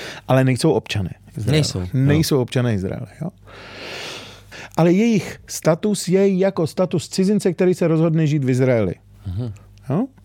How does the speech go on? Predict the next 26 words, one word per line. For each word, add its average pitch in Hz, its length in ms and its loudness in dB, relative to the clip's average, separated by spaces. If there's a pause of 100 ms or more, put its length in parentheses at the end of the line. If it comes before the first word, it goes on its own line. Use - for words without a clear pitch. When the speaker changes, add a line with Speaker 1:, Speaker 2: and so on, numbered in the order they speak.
(260)
Speaker 1:
Nejsou 147 320 2
občani. 202 640 2 (240)
Speaker 2:
To 135 120 -2
znamená, 143 440 2
že 107 220 -2
nemůžou 135 400 2
volit 98 280 -2
například? 113 400 -2
Speaker 1:
Nemůžou 170 400 4
volit, 175 420 2
nemůžou 139 380 0
se, 131 220 -2 (120)
nemůžou 127 340 2
kandidovat, 156 580 2
nemůžou 113 320 -2
volit 135 520 -2 (460)
v 104 320 2
státních 123 720 -2
volbách, 127 440 0
Speaker 2:
Mhm. 131 100 -4 (260)
Speaker 1:
ale 143 200 4
v 113 60 -2
místních 185 580 0
volbách 160 340 0
samozřejmě 147 520 0
můžou 143 580 4